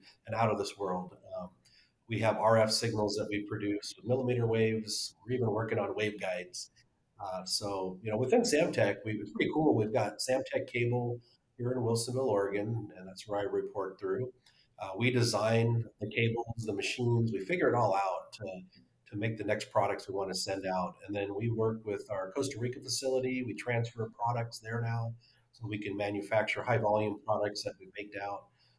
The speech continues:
And we even have a group out in Pennsylvania that does cable that's specific to our R F cable. So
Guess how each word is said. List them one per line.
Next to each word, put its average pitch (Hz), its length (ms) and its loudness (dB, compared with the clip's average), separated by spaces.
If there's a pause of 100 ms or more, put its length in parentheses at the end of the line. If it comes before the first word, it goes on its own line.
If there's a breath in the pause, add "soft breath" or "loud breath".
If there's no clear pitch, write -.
(160)
And 113 100 -4
we 135 80 2
even 127 140 4
have 120 180 4
a 101 40 2
group 110 260 -4
out 101 140 2
in 92 120 -12
Pennsylvania 101 640 -2
that 95 180 -8
does 98 160 -6
cable 95 440 -4
that's 180 200 -8
specific - 480 -10
to - 100 -16
our 90 180 -10 (160)
R 90 100 -8
F - 80 -12 (140)
cable. 92 260 -12
So - 340 -10